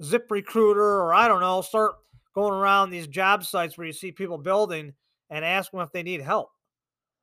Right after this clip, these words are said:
Here's the next one. Restaurants still struggle to find workers following all shifts. The jobs report for payrolls are increasing, though.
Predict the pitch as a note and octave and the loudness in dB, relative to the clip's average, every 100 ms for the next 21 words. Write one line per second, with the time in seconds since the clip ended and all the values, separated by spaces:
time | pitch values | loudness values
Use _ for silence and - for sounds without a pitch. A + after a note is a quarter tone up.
0 | _ _ _ _ _ A3 A#3+ G#3 A#3 C4 | _ _ _ _ _ -2 -2 -2 -4 -4
1 | - D3+ A2+ D3 A#3 A#3+ A#3+ G#3+ D#3 - | -6 -10 -10 -4 -4 -2 -2 -2 -4 -18
2 | - - C#4 D4 A3+ A#3 G3 F#3 F3 - | -18 -4 4 4 4 -2 -2 -2 -8 -2
3 | F#3 F3+ E3 - - F3+ F3+ E3+ D#3 - | -2 -2 -6 -16 -6 -6 -6 -8 -12 -14
4 | _ _ _ _ _ _ _ _ _ - | _ _ _ _ _ _ _ _ _ 2
5 | G3+ F#3+ E3+ E3 E3 - A3 - - _ | 2 2 -2 -2 -2 -4 -4 -4 -10 _
6 | _ _ _ _ _ _ _ _ _ _ | _ _ _ _ _ _ _ _ _ _
7 | _ _ _ _ _ _ _ _ F#3 C#3+ | _ _ _ _ _ _ _ _ -14 -6
8 | A#3 D4 D4+ A3 F3 G3 F#3 E3+ - _ | 2 2 2 -2 -10 -4 -2 -2 -6 _
9 | F#3 - A#3 C#4+ D#4+ G3+ F3 D#3 F3 E3 | -18 -12 -6 -4 0 0 0 -2 -6 -6
10 | - D4 D#4 F#3+ E3 D#3+ E3+ | -6 -6 -6 -8 -6 -4 -4